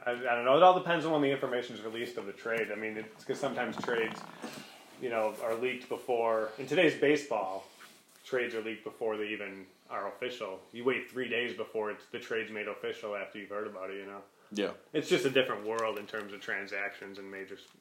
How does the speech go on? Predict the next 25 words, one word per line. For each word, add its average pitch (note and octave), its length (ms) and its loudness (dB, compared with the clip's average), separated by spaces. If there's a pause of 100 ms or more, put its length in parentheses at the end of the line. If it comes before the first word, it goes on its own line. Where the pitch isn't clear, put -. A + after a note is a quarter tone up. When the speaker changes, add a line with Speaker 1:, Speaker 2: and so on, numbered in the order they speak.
(180)
Speaker 1:
the G#2+ 100 -6
Speaker 2:
Yeah, G2+ 100 2
Speaker 1:
major G2 100 -2
Speaker 2:
so G#2 140 -2
Speaker 1:
sports. G#2+ 180 0
Speaker 2:
there's, A2 180 2
I G2+ 100 2
don't A2 140 0
think A2 160 -2
there's F#2 160 0
a F#2 60 2
way F2+ 180 0
for F2 140 -6
that E2 180 -4
ever E2+ 220 -6
to D#2+ 160 -6 (840)
happen C#2 260 -8
again. D2+ 300 -14 (200)
Speaker 1:
Yeah, G2 260 -4
probably - 400 -16
not. G2+ 260 -18 (1080)
Speaker 2:
I B2 100 2
could A#2 160 2
see, A#2+ 200 6
like, G#2+ 240 4